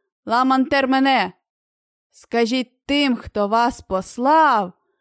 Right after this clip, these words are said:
що я вийду на бій у відкрите поле і розіб'ю їх, полоню,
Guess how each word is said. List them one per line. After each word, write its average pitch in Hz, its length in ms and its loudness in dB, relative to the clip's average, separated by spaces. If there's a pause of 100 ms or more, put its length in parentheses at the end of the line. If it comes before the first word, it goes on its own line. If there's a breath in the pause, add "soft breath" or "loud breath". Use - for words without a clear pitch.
(120)
що - 280 -2
я 262 260 2
вийду 247 380 0
на 233 160 0
бій 254 460 -4
у 254 80 0
відкрите 311 540 0
поле 247 640 0 (300)
і 190 120 -4
розіб'ю 247 600 0
їх, 190 400 -6 (300)
полоню, 269 760 4